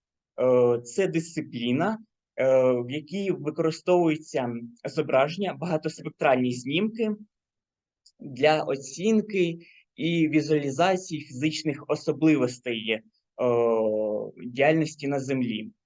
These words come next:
Е, раніше ця сфера, е, цей напрямок був, е, обмежений, е, мілітарі сферою, м, військовим контекстом, але після того, як, е, в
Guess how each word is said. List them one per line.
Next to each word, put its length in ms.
Е, 260
раніше 420
ця 220
сфера, 520
е, 160
цей 200
напрямок 560
був, 220
е, 460
обмежений, 1080
е, 300
мілітарі 460
сферою, 960
м, 760
військовим 500
контекстом, 680
але 200
після 300
того, 180
як, 240
е, 40
в 680